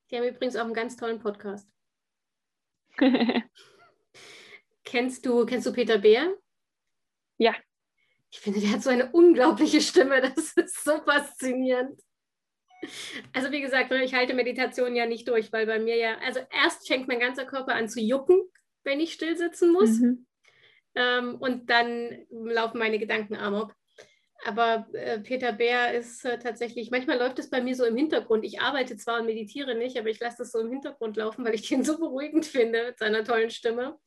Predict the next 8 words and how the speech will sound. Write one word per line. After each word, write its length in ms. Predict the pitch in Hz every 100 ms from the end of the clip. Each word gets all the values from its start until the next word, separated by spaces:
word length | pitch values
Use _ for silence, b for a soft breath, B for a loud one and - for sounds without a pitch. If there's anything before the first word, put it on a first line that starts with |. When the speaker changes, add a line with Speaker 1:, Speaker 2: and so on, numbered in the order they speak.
| b b b b _ -
Speaker 1:
Ja. 320 | - - - _ _ _ _ _ _ _ _ _ _ _ _ _ _ _
Speaker 2:
Aber 200 | - 247
ist 80 | 269
ja 80 | 294
schon 120 | 302
mal 100 | 311
ein 140 | 285 285
Anfang. 320 | - 208